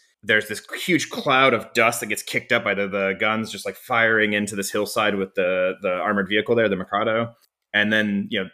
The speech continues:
that dust gets darker after a moment, and we realize it's smoke coming out. And, you know, once it starts to clear, it's just like a, a flaming wreckage on the hillside where this, this vehicle was. Um, and so you've, you've taken that out. It is no longer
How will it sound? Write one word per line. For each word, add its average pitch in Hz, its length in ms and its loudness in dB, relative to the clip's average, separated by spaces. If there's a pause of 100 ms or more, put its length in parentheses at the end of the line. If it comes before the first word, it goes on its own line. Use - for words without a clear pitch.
(120)
that 113 260 -4
dust 143 360 0
gets 117 220 -2
darker 104 720 -4 (120)
after 98 320 -4
a 92 60 0
moment, 92 560 -6
and 104 80 -4
we 98 60 0
realize 95 220 0
it's - 160 -6
smoke 101 500 0
coming 92 280 0
out. 87 260 0
And, 95 280 -2
you 95 80 2
know, 92 60 0
once 107 160 0
it 110 60 -10
starts - 200 -2
to 101 60 -6
clear, 98 280 0
it's 90 160 -6
just - 140 -8
like 95 160 -6
a, 90 220 -8 (500)
a 107 60 -2
flaming 131 480 2
wreckage 90 480 -4
on 90 120 -10
the 85 80 -12
hillside 85 460 -8
where 82 180 -4
this, 80 220 -10
this 82 160 -16
vehicle 71 420 -14
was. 76 480 -16 (160)
Um, 87 180 -10
and 98 120 -10
so 143 80 -4
you've, 147 140 -4
you've 151 180 2
taken 135 240 2
that 98 120 0
out. 82 200 -8
It 104 80 -4
is 104 160 -2
no 110 160 0
longer 98 520 -2